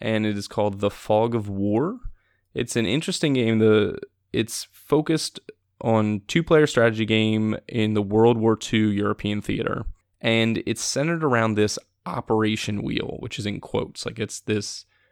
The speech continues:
function, this mechanism that the game itself revolves around, and it has to do with selection of your,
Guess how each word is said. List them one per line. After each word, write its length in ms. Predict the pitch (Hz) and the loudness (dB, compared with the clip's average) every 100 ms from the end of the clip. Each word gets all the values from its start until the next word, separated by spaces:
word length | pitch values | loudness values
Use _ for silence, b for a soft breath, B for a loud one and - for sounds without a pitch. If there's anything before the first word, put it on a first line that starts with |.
| _ | _
function, 600 | _ - 127 120 - 120 | _ -2 0 0 0 2
this 160 | 110 - | 2 0
mechanism 560 | 107 110 107 101 107 | 0 2 0 0 -2
that 320 | 104 104 104 - | -2 -2 -4 -6
the 220 | - 147 | -12 -10
game 480 | 107 - 110 110 107 | -8 -2 0 0 -2
itself 460 | - - 104 101 | -4 0 0 0
revolves 420 | 101 101 110 107 104 | -4 0 0 0 -4
around, 500 | - - - - - b b b | -8 -8 -10 -12 -16 b b b
and 100 | 107 | -4
it 80 | 110 | -2
has 220 | 127 156 | -2 -4
to 80 | - | -4
do 180 | 135 127 | 0 0
with 240 | 113 104 - | 2 0 -2
selection 1160 | - 110 101 104 107 - - 127 151 120 110 - | -2 0 2 0 -4 -8 -8 -6 -4 -6 -8 -8
of 420 | 120 117 123 117 | -8 -6 -8 -10
your, 340 | 117 117 110 | -6 -6 -6